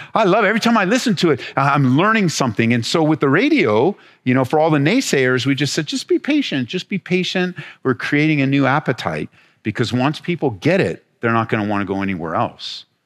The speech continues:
This is where it's at. This, this, the Bible alone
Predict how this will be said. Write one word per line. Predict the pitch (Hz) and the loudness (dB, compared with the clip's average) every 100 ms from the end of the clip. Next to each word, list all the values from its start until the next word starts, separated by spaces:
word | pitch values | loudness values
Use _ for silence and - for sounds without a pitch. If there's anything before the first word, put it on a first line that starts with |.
| _ - | _ -6
This | 113 135 | -4 -2
is | 101 | -2
where | 110 104 | 0 0
it's | 95 - | 0 -2
at. | 104 101 - _ _ _ _ _ - | -2 -4 -6 _ _ _ _ _ -4
This, | 123 - | -2 -2
this, | - 123 135 - - - - | -2 0 0 -2 -6 -12 -4
the | 117 | -4
Bible | 90 107 113 139 143 160 165 170 - | -2 0 2 0 0 -2 -2 -4 -2
alone | 113 104 104 117 123 98 73 - | -2 0 0 2 2 0 -4 -14